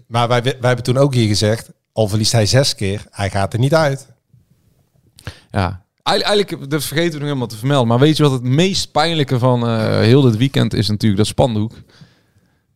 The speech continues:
Speaker 1: Ja.
Speaker 2: Dat, dat je niet eens mensen meer, eh, boos krijgt.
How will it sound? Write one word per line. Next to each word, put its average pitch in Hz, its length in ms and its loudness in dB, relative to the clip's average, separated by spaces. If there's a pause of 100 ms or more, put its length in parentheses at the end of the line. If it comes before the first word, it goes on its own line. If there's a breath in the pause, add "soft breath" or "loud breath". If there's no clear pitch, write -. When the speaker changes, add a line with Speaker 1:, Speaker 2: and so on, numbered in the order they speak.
Speaker 1:
Ja. 156 280 0
Speaker 2:
Dat, - 120 -16
dat 135 180 2
je 147 80 2
niet 151 100 4
eens 165 160 4
mensen 156 360 2
meer, 135 440 6
eh, 110 80 6
boos 156 320 4
krijgt. 139 580 -2